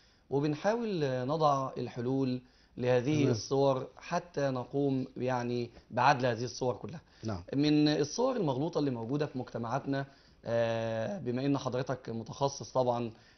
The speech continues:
Speaker 1: آه، موجود معانا من وزارة التربية والتعليم،
Speaker 2: نعم.
Speaker 1: يعني، آه، منظومة التعليم وأحوال المعلم، أحوال الطالب، أحوال المدرسة.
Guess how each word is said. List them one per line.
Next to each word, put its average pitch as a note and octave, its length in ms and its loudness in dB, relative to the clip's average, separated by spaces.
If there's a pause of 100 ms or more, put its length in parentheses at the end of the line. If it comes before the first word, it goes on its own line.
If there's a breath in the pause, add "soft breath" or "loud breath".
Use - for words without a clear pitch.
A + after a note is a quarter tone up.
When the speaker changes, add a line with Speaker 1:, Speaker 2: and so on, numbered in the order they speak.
(120 soft breath)
Speaker 1:
آه، A2+ 160 -2
موجود A2+ 360 -2
معانا B2 240 0
من A#2 120 -2
وزارة A#2+ 300 -2
التربية A#2 280 -4
والتعليم، C3 540 -2 (140)
Speaker 2:
نعم. F#2 180 -8 (100)
Speaker 1:
يعني، C#3 580 0
آه، C3 840 -4
منظومة C#3+ 460 0
التعليم B2+ 640 0
وأحوال B2 760 0
المعلم، A#2+ 920 -2
أحوال A#2 220 -4
الطالب، A#2 560 0
أحوال B2 280 2
المدرسة. A#2 560 -4